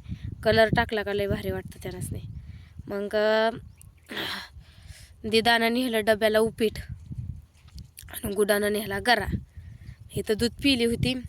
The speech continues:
अंडी खाल्ली होती. मग नको म्हणली खायला, भूक नाही आता आणि पोट भरलं.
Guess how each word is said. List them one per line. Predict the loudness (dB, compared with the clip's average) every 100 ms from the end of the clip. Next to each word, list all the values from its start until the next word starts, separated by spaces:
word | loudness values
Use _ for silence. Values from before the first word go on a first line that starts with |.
| -16 -20 -18 -16 -14 -4
अंडी | -2 0 0
खाल्ली | 0 -2 -2
होती. | -2 0 0 0 -8 -12
मग | -8 -4
नको | -4 0
म्हणली | 0 2 2 0
खायला, | 0 0 0
भूक | 0 -2 0
नाही | 0 -2
आता | -4 -4
आणि | -4 -4
पोट | -4 -4
भरलं. | -10 -6 -4 -4